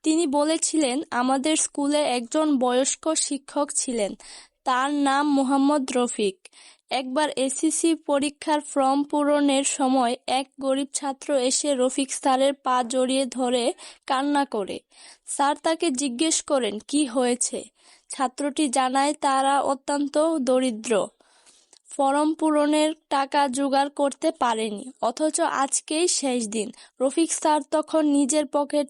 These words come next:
থেকে টাকা দিয়ে ছাত্রটির ফর্ম পূরণের ব্যবস্থা করেন। এরপর কলেজে পড়ার সময় ব্যয়ভারও তিনি নেন।" সেই দরিদ্র ছাত্রটি ছিল অত্যন্ত মেধাবী। উচ্চতর বৃত্তি পেয়ে সে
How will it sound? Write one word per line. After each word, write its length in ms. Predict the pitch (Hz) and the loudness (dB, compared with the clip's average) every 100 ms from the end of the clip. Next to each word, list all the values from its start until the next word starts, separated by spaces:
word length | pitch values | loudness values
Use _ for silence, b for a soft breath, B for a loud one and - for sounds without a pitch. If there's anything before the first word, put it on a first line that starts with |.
| _ | _
থেকে 380 | 302 277 277 262 | -4 -2 0 -2
টাকা 460 | - 269 269 285 269 | 0 -2 0 0 0
দিয়ে 300 | 294 285 311 | 0 0 0
ছাত্রটির 920 | - 277 254 - 285 285 277 262 370 B B _ | -2 -2 -2 -2 -4 -2 -2 -2 -4 B B _
ফর্ম 340 | - 269 311 | 0 2 2
পূরণের 520 | 320 302 294 294 302 294 | 0 0 2 2 2 2
ব্যবস্থা 580 | 254 254 285 - 330 | 2 2 0 0 -2
করেন। 380 | 320 269 214 190 - B B B - | 0 -2 -2 -6 -12 B B B -2
এরপর 440 | 262 269 320 320 | -2 0 0 0
কলেজে 480 | 311 302 302 294 311 | 2 2 2 0 -2
পড়ার 360 | 302 285 294 294 | 0 2 2 0
সময় 460 | - 285 285 302 | 0 0 2 2
ব্যয়ভারও 960 | 254 247 254 269 240 226 262 330 277 285 | 0 0 2 0 0 0 -2 -2 -2 -2
তিনি 420 | - 254 254 302 | -2 -2 2 2
নেন।" 320 | 262 202 190 - _ b b b b _ _ | 2 0 -4 -10 _ b b b b _ _
সেই 340 | - 311 311 | -2 0 0
দরিদ্র 540 | 262 302 311 262 311 320 | 2 2 2 0 0 0
ছাত্রটি 600 | - 285 269 311 285 311 | 0 -2 -2 -6 -2 -2
ছিল 260 | - 302 311 | -2 0 0
অত্যন্ত 600 | - 277 311 311 302 320 | 2 0 0 0 2 2
মেধাবী। 720 | 320 262 240 240 208 202 - b b b - | 2 2 2 0 -2 -2 -6 b b b -8
উচ্চতর 600 | 294 - 349 339 339 330 | -4 -2 -2 0 0 0
বৃত্তি 560 | 269 269 294 - 330 330 | 0 0 0 0 -4 -2
পেয়ে 380 | - 285 285 | 0 2 2
সে 280 | 370 - 302 | 0 0 0